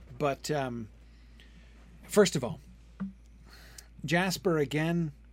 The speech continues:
wasn't wrong before. Envy does eat Ged.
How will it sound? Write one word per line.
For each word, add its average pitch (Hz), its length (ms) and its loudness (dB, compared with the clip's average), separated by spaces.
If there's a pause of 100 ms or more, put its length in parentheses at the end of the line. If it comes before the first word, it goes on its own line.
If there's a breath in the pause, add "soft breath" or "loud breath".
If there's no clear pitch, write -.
(140)
wasn't 139 320 -2
wrong 120 400 -2
before. 110 520 -8 (920 soft breath)
Envy 156 640 2 (180)
does 123 600 -4 (260)
eat 131 340 -8 (480)
Ged. 104 360 -8